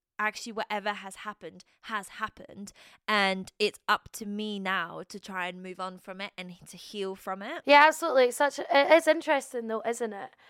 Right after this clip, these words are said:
Speaker 2: 'Cause sometimes,
Speaker 1: Yeah.
Speaker 2: like, it's easy to get really caught up in it and think that someone else needs to give that to you.
Speaker 1: Yeah. You put the responsibility on the other person.
Speaker 2: Yeah, but when really, like, it's the, the emotions are, like, coming from you and how you feel.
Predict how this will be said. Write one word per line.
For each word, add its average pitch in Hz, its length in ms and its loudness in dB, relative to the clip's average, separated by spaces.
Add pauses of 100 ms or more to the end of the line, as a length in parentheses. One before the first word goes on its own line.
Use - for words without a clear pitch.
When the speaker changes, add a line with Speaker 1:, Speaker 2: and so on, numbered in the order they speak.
(240)
Speaker 2:
'Cause 240 160 -12
sometimes, 254 720 6
Speaker 1:
Yeah. - 40 -16
Speaker 2:
like, 240 180 2
it's 226 180 -8
easy 240 320 -6
to 233 140 -16
get 226 220 -2
really 220 220 0
caught - 280 0
up 220 180 -2
in 208 120 -8
it 208 100 -10
and 202 180 -16
think 214 320 -6
that 202 260 2
someone 233 320 4
else 214 260 2
needs 220 200 -10
to 214 60 -18
give 214 240 -2
that - 240 -6
to 226 100 -12
you. 226 320 -8
Speaker 1:
Yeah. 170 600 -8 (280)
You 240 120 -6
put 285 200 -4
the 277 80 -4
responsibility 233 1040 -6
on 196 140 -6 (180)
the 190 140 -4
other 185 180 -6
person. 285 160 -6
Speaker 2:
Yeah, 262 540 12
but 285 220 8
when 320 180 8
really, 349 280 6
like, 269 300 8
it's - 260 -6
the, 254 440 6 (120)
the 254 120 8
emotions 285 480 0
are, 254 120 6
like, 226 200 0
coming 220 320 -8
from 196 240 -16
you 202 320 -8 (320)
and 214 100 -14
how 208 80 -14
you 196 220 -10
feel. - 400 -12